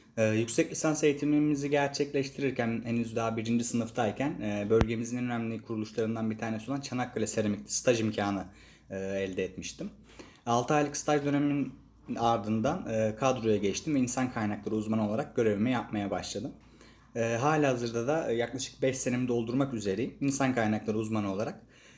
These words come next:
e, görevimi devam ettiriyorum. Biga İktisadi İdari Bilimler Fakültesi'nde almış olduğum eğitimlerin mesleki ve kişisel,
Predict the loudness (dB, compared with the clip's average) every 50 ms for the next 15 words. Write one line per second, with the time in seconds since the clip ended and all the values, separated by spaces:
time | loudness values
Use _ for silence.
0 | -14 -6 -2 0 0 2 2 2 2 0 2 4 6 6 6 4 4 2 2 4
1 | 4 4 4 2 0 -2 -6 -10 -12 -10 -6 -6 -6 -8 -10 -16 -20 -20 -20 -20
2 | -20 -20 -20 -20 -20 _ _ _ _ -4 0 4 6 6 6 4 2 2 4 4
3 | 6 4 4 2 2 2 0 0 -2 -2 -2 -2 -2 -4 -4 -6 -10 -10 -10 -10
4 | -8 -6 -2 0 2 2 2 0 -2 -2 -2 -2 -2 -2 -2 -4 -2 0 0 0
5 | 0 -2 -2 -2 0 0 0 0 0 0 -2 -2 -4 -8 -6 -4 -2 -2 -2 -2
6 | -4 -4 -2 0 0 0 -2